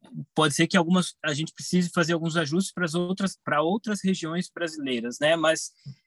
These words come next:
é, esses pequenos ajustes, eu diria assim, é, são mais fáceis do que você ter que reconstruir ou modificar totalmente, é, essa versão que a gente vai lançar em breve.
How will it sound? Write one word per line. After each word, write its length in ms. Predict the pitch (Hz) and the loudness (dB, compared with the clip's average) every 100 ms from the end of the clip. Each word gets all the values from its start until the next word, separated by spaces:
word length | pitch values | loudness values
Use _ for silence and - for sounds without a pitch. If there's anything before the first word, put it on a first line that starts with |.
| - | -2
é, 440 | 147 156 156 156 | 2 4 6 4
esses 300 | - 160 - | 2 0 0
pequenos 480 | - 190 220 226 185 | 2 4 6 4 4
ajustes, 680 | 190 151 143 175 233 - 135 | 2 0 -2 0 0 -4 -6
eu 100 | 139 | -6
diria 280 | 131 131 135 | -4 -4 -4
assim, 360 | 127 160 185 190 | -4 0 2 2
é, 300 | 156 156 160 | 0 0 0
são 220 | - 175 | -2 0
mais 260 | 180 180 - | 0 0 -2
fáceis 400 | 165 175 - 175 | 0 0 0 -6
do 80 | 180 | -4
que 120 | 175 | -6
você 340 | 175 - 175 | -6 -4 -4
ter 160 | - 175 | -2 -4
que 180 | 190 180 | -2 -4
reconstruir 920 | 143 190 196 202 - 151 143 160 190 _ _ _ - | -2 -4 0 -2 -2 -6 -4 -2 -2 _ _ _ -4
ou 180 | 151 165 | 0 2
modificar 640 | 170 175 - 170 - 156 | 2 -2 -4 -4 -2 -2
totalmente, 800 | 185 175 180 143 151 180 - 185 - | -2 -2 -2 -2 -2 -2 -4 -8 -6
é, 360 | 160 156 147 156 | -4 -4 -2 -4
essa 280 | 143 - | -4 -4
versão 420 | 151 156 - 135 139 | -2 -4 -4 -4 -4
que 120 | 151 | -6
a 40 | |
gente 240 | 143 139 135 | -6 -6 2
vai 400 | 135 139 139 135 _ - | 4 4 2 -10 _ 0
lançar 420 | 143 143 - 131 | 2 2 2 2
em 80 | 147 | 2
breve. 400 | 123 120 - | 2 0 -4